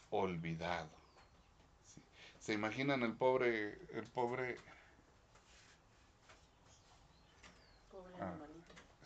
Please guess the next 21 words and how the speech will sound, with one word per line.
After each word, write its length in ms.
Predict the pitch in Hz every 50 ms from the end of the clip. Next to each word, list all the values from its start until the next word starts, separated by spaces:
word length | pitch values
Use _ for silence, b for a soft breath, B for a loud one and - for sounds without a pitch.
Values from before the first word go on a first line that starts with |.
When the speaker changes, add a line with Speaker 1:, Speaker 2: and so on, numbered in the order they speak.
| - - - - -
Speaker 1:
sí, 360 | - 110 101 101 98 95 85 80 - - - 95 95 101 -
ya 440 | 92 92 87 85 82 80 80 82 B B B B B B B B B - - -
dice 280 | 101 90 87 - - 90 -
que 120 | - 85
no 260 | 85 90 92 90 87 82
se 140 | - -
va 100 | 85 87
a 40 | 87
poder, 340 | - - 90 90 87 87 - - B B B B B B B B B B B -
no 140 | - 117 110
se 120 | 95 -
va 100 | 104 98
a 40 | 92
poder 320 | 80 104 98 92 92 90 82 - - -
transmitir. 600 | - - 92 85 - 90 87 87 - 92 85 80 - - B B B B B B B B B
Entonces, 680 | B 113 110 107 139 139 143 135 135 156 151 147 - - - B B B B B B B B - - - - - - _ - - - - - - - - - - - - - - - - - - - -
se, 640 | - - - - 151 143 143 143 165 165 156 - 156
el, 300 | 143 143 143 143 143 -
el, 640 | - 143 135 135 135 135 135 135 135 135 135 135 - - - - - -
esa 300 | 170 165 160 208 180 -
cabrita 680 | - 160 156 165 165 185 180 - - 165 170 208 226